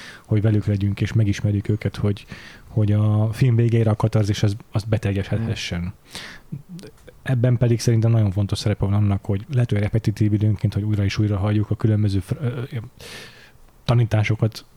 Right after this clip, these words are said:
Speaker 1: Jobbtól, amiket Lackónak mond, de tényleg szükséges ahhoz, hogy, hogy szeressük, i-, i-, i-, ö, azonosuljunk ezekkel a figurákkal.
Speaker 2: Meg szerintem azok voltak egyébként a legérdekesebb részei a filmnek, számomra legalább, ahol,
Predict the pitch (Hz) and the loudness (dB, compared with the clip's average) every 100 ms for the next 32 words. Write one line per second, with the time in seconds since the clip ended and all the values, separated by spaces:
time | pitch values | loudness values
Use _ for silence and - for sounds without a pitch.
0 | - 123 113 107 - 113 110 107 101 101 | -2 2 2 2 2 4 4 2 2 0
1 | 101 - 104 98 127 147 147 - - - | 0 -2 -2 0 2 2 2 -2 -10 -20
2 | - - - _ _ - - 160 - - | -20 -20 -20 _ _ -20 -8 -8 -8 -16
3 | - - _ _ 196 147 156 139 120 - | -20 -20 _ _ -2 0 2 2 2 0
4 | - 156 - 107 107 110 104 98 - 104 | -2 0 0 0 0 0 0 -2 -4 -2
5 | 101 95 - - 101 101 95 - - - | -2 -6 -10 -4 -2 -2 -6 -16 -20 -20
6 | - - - - - - - - 107 90 | -20 -20 -20 -20 -20 -16 -8 -2 -2 -2
7 | - 107 120 98 - - - 185 202 117 | -4 -4 -4 -8 -10 -12 -12 -14 -8 -8
8 | - - - - - 131 117 107 - 98 | -8 -14 -20 -20 -2 2 2 2 2 0
9 | 98 98 95 107 95 101 101 98 160 - | 0 -2 -4 -6 -6 -6 -6 -6 -6 -4
10 | 254 240 113 139 - 104 101 95 101 98 | 0 0 0 -2 -2 -2 -2 -2 -2 0
11 | 95 92 95 - 98 98 92 - 95 95 | -2 -4 -6 -6 -4 -4 -4 -4 -2 -4
12 | - 98 92 101 - 104 101 101 98 101 | -4 -6 0 0 2 2 2 0 0 0
13 | 98 98 98 95 104 104 | -2 -2 -2 0 0 -2